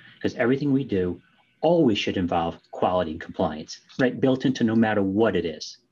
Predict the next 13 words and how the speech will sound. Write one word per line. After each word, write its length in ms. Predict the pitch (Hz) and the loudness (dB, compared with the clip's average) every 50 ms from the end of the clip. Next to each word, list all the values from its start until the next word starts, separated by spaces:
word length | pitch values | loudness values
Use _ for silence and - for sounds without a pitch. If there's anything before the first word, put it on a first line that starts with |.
| _ _ _ _ _ _ _ _ _ - | _ _ _ _ _ _ _ _ _ -2
Every 300 | - 135 139 135 151 165 | 0 2 2 4 4 2
innovation 480 | 151 143 127 113 113 110 107 - - 101 | 2 2 4 4 4 2 2 0 -2 -4
should 240 | - - - 107 | -2 -2 -2 0
be 220 | - 110 107 107 - | 0 0 -2 -2 -2
as 240 | 104 98 95 92 90 | -2 -2 -2 -2 -2
good 420 | - - 143 151 120 95 95 - _ _ _ _ _ _ _ _ | 0 2 4 4 4 2 0 -6 _ _ _ _ _ _ _ _
or 200 | - 135 127 123 | 0 2 2 2
better 680 | 110 107 104 - - 143 156 165 - 85 82 80 - _ _ _ _ _ _ _ _ _ | 0 -2 -6 -2 2 2 2 2 2 0 -2 -2 -6 _ _ _ _ _ _ _ _ _
than 140 | - 101 98 | -2 0 0
what 140 | 95 98 95 | 0 0 0
we 120 | 98 92 | -2 -2
do 140 | 87 92 87 | -2 -2 -2
today. 440 | 82 - - 85 87 85 80 - - | -4 -2 -4 -2 -2 -2 -4 -4 -8